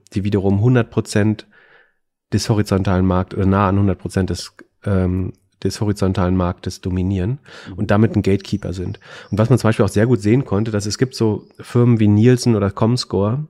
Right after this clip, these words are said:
Speaker 1: die auswerten, was gerade der beliebteste Preisvergleich ist. Oder du könntest auf SimilarWeb schauen oder so.
Speaker 2: Ja.
Speaker 1: Und da hast du gesehen, in dem Moment, wo Google sein eigenes Produkt auf eins stellt, sind die über Nacht Marktführer. Also auf einmal geht jeder zweite Klick,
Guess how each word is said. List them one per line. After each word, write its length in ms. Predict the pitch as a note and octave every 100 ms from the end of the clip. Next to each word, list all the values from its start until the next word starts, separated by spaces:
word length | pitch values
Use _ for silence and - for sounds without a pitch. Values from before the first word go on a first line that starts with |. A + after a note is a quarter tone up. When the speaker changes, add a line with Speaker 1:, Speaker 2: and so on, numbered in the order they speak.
| _
Speaker 1:
die 260 | - G2 G2
auswerten, 560 | F#2 A#2 - G#2+ G#2+ G2
was 160 | F#2+
gerade 180 | - F#2+
der 80 | F#2+
beliebteste 440 | F2+ G2 F#2 -
Preisvergleich 680 | - E2 - - - - -
ist. 240 | - - -
Oder 120 | F#2+
du 20 |
könntest 260 | - G2 F#2
auf 80 | F2+
SimilarWeb 460 | G2 F2+ E2+ F2
schauen 260 | - - F2+
oder 140 | G2+
so. 80 | - -
Speaker 2:
Ja. 80 | G2 F2 - - -
Speaker 1:
Und 160 | G#2
da 80 | A2
hast 160 | B2 A#2+
du 60 |
gesehen, 260 | G#2+ A2 B2+
in 120 | G#2+
dem 140 | A#2
Moment, 380 | D3+ C3 B2+ C3
wo 60 | G2+
Google 240 | B2 C#3
sein 120 | G#2+
eigenes 320 | F#2+ A2+ A#2+ -
Produkt 320 | - G#2 -
auf 220 | G2 -
eins 180 | G2 B2+
stellt, 400 | - F2 - - _ _
sind 340 | - G2+ B2+ B2
die 60 |
über 220 | B2+ C3+
Nacht 240 | A#2+ G#2+ -
Marktführer. 560 | G2+ - - G2+ - - _
Also 180 | G2+ G2+
auf 80 | -
einmal 320 | A#2 C3 B2
geht 180 | A#2 G#2+
jeder 220 | C3 C#3
zweite 380 | - B2 B2 A#2+
Klick, 340 | - B2+